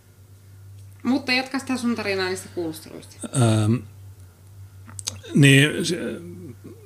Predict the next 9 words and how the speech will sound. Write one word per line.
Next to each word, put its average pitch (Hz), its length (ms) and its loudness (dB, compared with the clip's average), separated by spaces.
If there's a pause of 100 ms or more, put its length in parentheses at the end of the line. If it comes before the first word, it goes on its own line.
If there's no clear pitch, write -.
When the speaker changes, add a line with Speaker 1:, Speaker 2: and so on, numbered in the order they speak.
Speaker 2:
näitä 117 680 6
ihmisiä, 147 500 10
joiden 117 340 6
tytär 110 360 0
oli 98 180 -2
raiskattu, 113 600 -4
niin 98 540 -4 (200)
ne 117 120 6
joutui 117 380 8